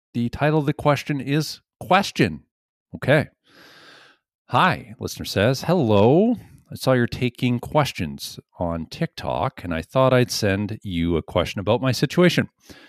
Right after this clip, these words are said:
My ex was charged with sexual assault, and I was the complainant. Um,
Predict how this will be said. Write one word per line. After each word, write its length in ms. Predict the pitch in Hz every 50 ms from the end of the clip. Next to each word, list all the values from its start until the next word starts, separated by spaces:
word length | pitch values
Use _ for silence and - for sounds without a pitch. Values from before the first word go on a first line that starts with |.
| _ _ _ _ _ _ _ _ _ - _ - - - - _ _ _ _ _ _ _ _ _ _
My 240 | - 123 127 135 139
ex 420 | 135 131 139 156 - - - - -
was 160 | 151 156 -
charged 520 | - - - 101 87 95 120 - - -
with 440 | 104 95 95 95 95 - - - 120
sexual 540 | - - - 120 107 95 - - 101 85 80
assault, 680 | - - - - 139 120 92 87 113 - - - - - - _ _ _ -
and 300 | - 98 90 92 92 90
I 180 | - 98 90 92
was 200 | 87 87 - -
the 100 | 98 -
complainant. 640 | - 85 80 - - - 110 92 69 65 65 - _ _ _ _ _ _ _ _ _ _ _ _ _ _ _ _ _ _ _ _ _ _ _ _ _ _ _ _ _ _ - - - _ _ _ _
Um, 500 | - 92 90 92 95 87 85 87 87 90